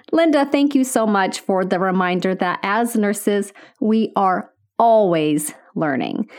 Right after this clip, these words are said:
So if you're on the fence about listening to this podcast because you're not actually a nursing student, take it from Linda. This podcast can be a great refresher for you. Okay, so let's talk a bit about routines, you guys.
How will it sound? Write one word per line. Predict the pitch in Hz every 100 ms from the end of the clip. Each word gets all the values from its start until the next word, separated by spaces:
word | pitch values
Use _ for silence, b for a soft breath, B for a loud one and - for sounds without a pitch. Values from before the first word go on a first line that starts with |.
| B
So | - - 175
if | 170 170
you're | 170 160 -
on | 240 285
the | 320
fence | 330 311 370 381
about | 254 202
listening | 226 247 254 233
to | 226
this | 208 214
podcast | 233 214 - 247 269 -
because | 214 196
you're | 175
not | 170 185 220
actually | 202 208 - 208 190
a | 170
nursing | 175 - 185
student, | 180 - 277 330 359 - B B _
take | - 226
it | 320
from | 330 415
Linda. | 349 311 311 302 311 - -
This | 240
podcast | - 226 226 226 226 -
can | 208
be | 170
a | 147
great | 160 156
refresher | 175 - - - -
for | -
you. | 107 - 202 - _ _ _ _ _ _ _ _ _ _ B B B B B -
Okay, | 262 285 202 -
so | -
let's | 220 254 440 523 -
talk | - 330 339
a | 247 208
bit | 202 196 190 -
about | 180 160 180 175 175 180 - B B
routines, | 180 180 165 - 190 165 160 -
you | 151
guys. | - - - -